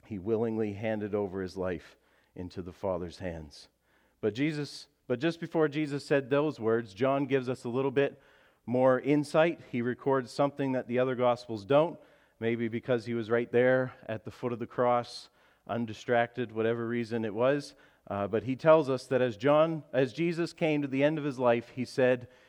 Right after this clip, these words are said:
"It is finished." It is finished.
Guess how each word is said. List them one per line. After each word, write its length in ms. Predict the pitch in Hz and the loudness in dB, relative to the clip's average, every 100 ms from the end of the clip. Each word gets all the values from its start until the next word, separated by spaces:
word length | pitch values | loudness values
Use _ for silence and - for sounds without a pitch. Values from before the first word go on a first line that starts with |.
| _ - | _ 2
"It 360 | 151 151 - _ _ _ | 2 2 -8 _ _ _
is 540 | - 135 131 123 - - _ _ _ | 2 4 4 0 -8 -20 _ _ _
finished." 720 | - 143 98 76 - - - _ _ _ | -4 -2 -2 -6 -16 -18 -20 _ _ _
It 200 | 123 123 | -4 0
is 220 | 123 110 | -2 -4
finished. 640 | - 131 101 80 - - | -8 -4 -4 -6 -14 -20